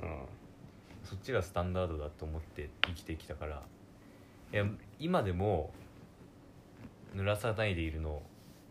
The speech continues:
Speaker 2: 亜種だと思ってるよ、ちゃんと。
Speaker 1: <laughs> そうなんだ。
Speaker 2: うん。いや、濡らすよなと思いながら、濡らさないでいるから。
Speaker 1: ああ。
Speaker 2: うん。
Speaker 1: いや、きっ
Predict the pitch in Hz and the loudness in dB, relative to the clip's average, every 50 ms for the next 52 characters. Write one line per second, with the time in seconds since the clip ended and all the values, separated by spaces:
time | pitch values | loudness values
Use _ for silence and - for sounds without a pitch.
0 | - - - 90 82 - - 82 76 - 80 78 78 76 - - 65 64 - - | -4 0 0 0 2 2 0 -2 -2 -2 -2 -4 -4 -4 -6 -8 -8 -8 -8 -10
1 | - - - - - - 78 76 76 - 185 - - 165 - - 147 - - 131 | -12 -14 -14 -12 -8 -6 -6 4 8 8 10 10 8 6 6 4 4 4 2 0
2 | - 127 - - - - - - - - - - - - - - - - - 113 | 0 0 -2 -4 -8 -18 -18 -18 -18 -18 -18 -18 -16 -16 -14 -14 -4 2 4 6
3 | 92 80 - 95 - 87 85 80 76 73 - - - - - - - - - - | 6 6 4 0 -2 0 0 0 0 -2 -6 -8 -12 -12 -14 -14 -16 -16 -16 -18
4 | - - - - - - - - - - 82 80 78 78 78 78 78 92 123 - | -18 -16 -16 -16 -16 -16 -16 -16 -10 -6 -4 -2 -2 -2 -2 -2 -2 -2 -2 -4
5 | - 226 180 107 82 82 85 82 78 - 78 78 80 82 82 80 76 71 71 69 | -4 -2 -2 0 0 2 2 0 0 -2 -2 -2 0 0 0 0 0 -2 -4 -6
6 | - - - - 87 85 85 80 80 78 - 85 80 80 76 76 73 76 76 80 | -10 -14 -14 -10 -6 -4 -2 -2 0 0 0 0 0 0 0 0 -2 -6 -6 -8
7 | 80 - 73 67 - - - - - - - - 98 82 82 - - - - - | -8 -6 -8 -8 -8 -12 -16 -18 -18 -14 -8 -4 -4 -2 -2 -4 -6 -8 -10 -14
8 | - - - - - 80 76 73 - - - - - - - - - - - - | -16 -20 -14 -10 -6 -6 -6 -6 -8 -12 -16 -20 -20 -20 -20 -20 -20 -20 -20 -20
9 | - - - - - - 104 104 101 - - - | -20 -20 -20 -14 -4 0 2 2 2 0 -4 -12